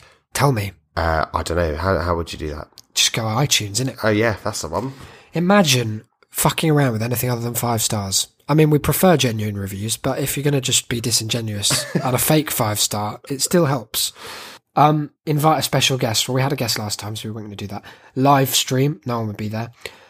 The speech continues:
Speaker 1: Host an in-person party would be the absolute saddest thing.
Speaker 2: <laughs> You know what?
Speaker 1: Especially as both of us wouldn't be there.
Speaker 2: Yeah, wh-, one of the, uh, one of the things that I was looking up as a potential idea was, uh, idea of what have been the worst parties in history.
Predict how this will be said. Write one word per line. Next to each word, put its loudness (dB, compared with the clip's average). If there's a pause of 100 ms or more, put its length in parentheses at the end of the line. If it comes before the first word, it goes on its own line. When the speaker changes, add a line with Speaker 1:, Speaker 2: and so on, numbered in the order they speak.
Speaker 1:
Host 2
an 2
in-person 2
party -2
would -6
be -8
the -6
absolute -4
saddest 0
thing. 4
Speaker 2:
<laughs> 8 (720)
You 0
know 6
what? 6
Speaker 1:
Especially 4
as 2
both 4
of 0
us 2
wouldn't -6
be -6
there. -8
Speaker 2:
Yeah, 0
wh-, -6
one 6
of 4
the, 4
uh, 4
one 2
of 0
the -2
things -6
that 0
I 2 (600)
was 0
looking 2
up 2 (100)
as 0
a 4
potential -2
idea 2
was, -4
uh, 0 (540)
idea 2
of -2
what 6
have -8
been 2
the 2
worst 2
parties 0
in -2
history. 0